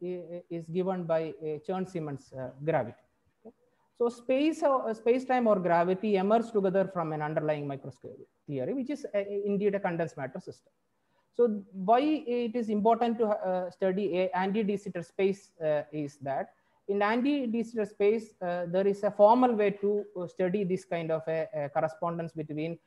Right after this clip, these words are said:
condensed matter system and gravity. And whatever black hole thermodynamics or holography are the, uh, direct outcomes of this emergent gravity paradigm.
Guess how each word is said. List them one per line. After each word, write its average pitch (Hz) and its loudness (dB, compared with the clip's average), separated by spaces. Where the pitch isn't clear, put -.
condensed 233 4
matter 202 0
system 165 -4
and 143 -2
gravity. 117 -4
And 202 2
whatever 190 4
black 208 4
hole 202 2
thermodynamics 185 0
or 160 4
holography 170 2
are 226 6
the, 240 4
uh, 196 2
direct 190 2
outcomes 180 0
of 160 -4
this 220 -4
emergent 165 -6
gravity 135 -6
paradigm. 135 -6